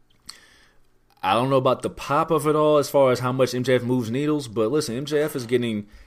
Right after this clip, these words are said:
his name mentioned by, uh, Sherri Shepherd on daytime television.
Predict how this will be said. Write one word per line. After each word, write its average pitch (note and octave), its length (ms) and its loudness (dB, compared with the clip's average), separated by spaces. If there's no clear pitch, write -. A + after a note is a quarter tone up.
his A2 200 -4
name A2 420 -2
mentioned G2 400 -6
by, F2 460 -2
uh, F2+ 320 0
Sherri A2+ 400 0
Shepherd B2 420 2
on F#2 160 -2
daytime F#2+ 460 -2
television. E2 580 -6